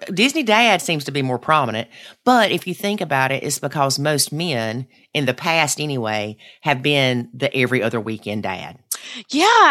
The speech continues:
Speaker 2: I, I didn't realize that, that that was a common custody arrangement until this
Speaker 1: Mm-hmm.
Speaker 2: podcast. I told my husband, I said, "You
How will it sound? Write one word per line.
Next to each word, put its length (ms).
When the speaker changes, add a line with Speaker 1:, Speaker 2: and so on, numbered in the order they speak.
Speaker 2:
I, 300
I 120
didn't 380
realize 580
that, 320
that 160
that 160
was 160
a 60
common 420
custody 460
arrangement 480
until 240
this 160
Speaker 1:
Mm-hmm. 160
Speaker 2:
podcast. 500
I 80
told 220
my 80
husband, 320
I 80
said, 180
"You 140